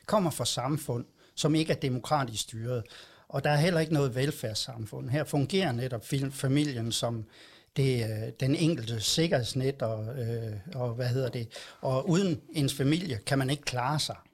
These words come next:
Og, øhm, i og med, at der ikke er de her sikkerhedsnet, så er det også afgørende for, at, at familien, den udvider sit sikkerhedsnet ved at netværke, øh, ved at gifte sig ind i andre familier og lave alliancer og så videre. Og, øhm,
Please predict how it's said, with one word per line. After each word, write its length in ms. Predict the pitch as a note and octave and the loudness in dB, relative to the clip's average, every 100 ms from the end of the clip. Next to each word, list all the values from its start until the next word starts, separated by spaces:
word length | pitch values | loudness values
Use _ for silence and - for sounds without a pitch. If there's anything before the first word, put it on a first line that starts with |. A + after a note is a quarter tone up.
| _ - - - | _ -20 -20 -6
Og, 280 | E3+ C#3 C3+ | 2 4 4
øhm, 380 | C3+ C3 B2+ B2 - _ _ _ _ _ | 2 2 0 -4 -10 _ _ _ _ _
i 140 | G3+ G#3 | 2 4
og 80 | |
med, 120 | C#3+ D#3 | 4 2
at 80 | |
der 120 | D3+ D#3 | 2 0
ikke 160 | E3+ | 2
er 60 | D#3+ | 2
de 100 | F3+ | 2
her 140 | D#3 D3+ | 4 4
sikkerhedsnet, 720 | - F#3+ D#3 A2 A#2+ B2+ - - | 2 2 2 0 -2 -4 -8 -10
så 160 | - E3+ | 0 2
er 80 | F3 | 4
det 80 | |
også 180 | D#3+ E3 | 2 2
afgørende 520 | D#3+ E3+ D#3+ C#3 C#3 | 2 2 4 4 2
for, 220 | C3+ D#3 D3 | 0 0 0
at, 400 | C3+ B2 A#2+ C#3+ | 0 -2 -2 -4
at 160 | C#3 B2 | -6 -4
familien, 520 | D3+ C#3+ E3+ C#3 B2 | 2 2 4 2 2
den 180 | C#3 D3 | 0 2
udvider 480 | G3 G#3+ E3 B2 A2 | 0 2 2 2 0
sit 260 | A2+ G#2+ | -2 -2
sikkerhedsnet 640 | - A#2 A#2+ G#2 - A#2+ A#2 | -4 -2 -2 -4 -4 -6 -2
ved 160 | C#3+ C#3 | 2 2
at 140 | A2 | 2
netværke, 640 | A2 C#3+ D3 A#2 A#2 B2 A2+ | 0 0 0 -2 -2 -2 -4
øh, 680 | A2+ A#2+ A2 A2 A2 B2+ | -6 -6 -6 -8 -10 -2
ved 140 | B2+ B2+ | 0 2
at 260 | A2 A2 | 0 -2
gifte 240 | - D#3+ - | 2 2 4
sig 180 | C3+ C3 | 2 4
ind 160 | C3+ | 2
i 40 | A#2 | 2
andre 280 | B2+ D3+ | 2 2
familier 460 | - A#2+ C3 C3+ A#2+ | 0 0 -2 0 -2
og 100 | A#2 | -2
lave 280 | A#2+ A#2 A2+ | -2 -2 -2
alliancer 540 | A2+ A#2 A#2 D#3 C#3+ | -2 -2 2 2 2
og 120 | A#2+ | 0
så 100 | G#2+ | 0
videre. 300 | A#2 B2+ D3 C#3 - - - - - | 0 2 2 0 -12 -18 -18 -8 2
Og, 280 | C#3 C3+ | 2 4
øhm, 260 | C3 C3 | 2 0